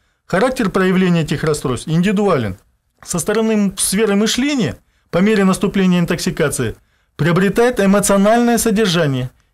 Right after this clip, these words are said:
меняется мышление в своем качестве и темпе.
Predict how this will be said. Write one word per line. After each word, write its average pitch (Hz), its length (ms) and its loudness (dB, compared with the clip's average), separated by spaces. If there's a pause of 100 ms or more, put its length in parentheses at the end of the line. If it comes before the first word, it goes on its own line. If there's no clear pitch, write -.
(100)
меняется 202 720 2
мышление 180 560 0
в 151 40 -6
своем 180 280 -2
качестве 175 460 -4
и 175 40 -4
темпе. 151 460 -6